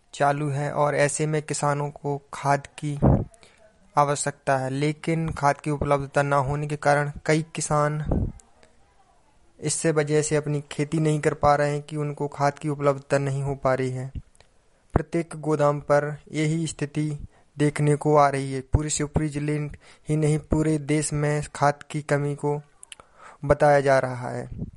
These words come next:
और ऐसे में किसान अब अपनी खेती किस प्रकार से करें, उनकी उपलब्धता किस तरीके से हो, इस पर सरकार को जरूर ध्यान देना होगा। कई जगह ऐसे भी हादसे हो रहे हैं कि किसान अपनी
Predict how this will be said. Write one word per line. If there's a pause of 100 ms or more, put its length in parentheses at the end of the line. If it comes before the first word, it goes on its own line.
(500)
और
ऐसे
में
किसान (140)
अब
अपनी
खेती
किस
प्रकार
से
करें, (680)
उनकी
उपलब्धता
किस
तरीके
से
हो,
इस
पर
सरकार
को
जरूर
ध्यान
देना
होगा। (460)
कई
जगह (140)
ऐसे
भी (840)
हादसे
हो
रहे
हैं
कि
किसान (400)
अपनी